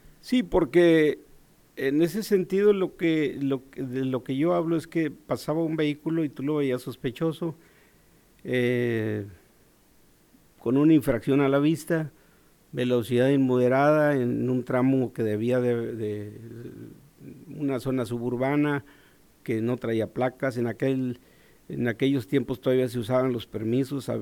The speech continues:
algunos se falsificaban, pues era un papelito de media carta y se podía falsificar, y pues lo ibas a revisar.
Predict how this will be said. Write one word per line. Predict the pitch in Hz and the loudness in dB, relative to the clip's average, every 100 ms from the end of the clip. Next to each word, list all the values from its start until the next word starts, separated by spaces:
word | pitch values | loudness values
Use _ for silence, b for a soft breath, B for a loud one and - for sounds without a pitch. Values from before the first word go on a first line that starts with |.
| - | -6
algunos | 113 110 131 113 | -6 -4 -4 -4
se | 117 107 | -6 -6
falsificaban, | 107 - 104 107 - 127 151 | -8 -8 -12 -10 -4 -2 -2
pues | - | -4
era | 131 127 | -6 -6
un | |
papelito | 113 117 110 113 113 127 - b b b | -8 -8 -6 -8 -8 -10 -10 b b b
de | 107 104 | -6 -4
media | 110 113 110 - | -2 -2 -2 -2
carta | 120 - 113 | -4 -4 -8
y | |
se | 107 | -8
podía | 92 107 113 | -6 -4 -4
falsificar, | 113 101 110 - 101 139 151 b b b b - | -6 -8 -10 -10 -8 -6 -8 b b b b -14
y | |
pues | 113 117 | -6 -4
lo | 113 | 0
ibas | 123 143 123 | 0 0 -2
a | |
revisar. | 117 107 104 127 | -4 -4 -4 -6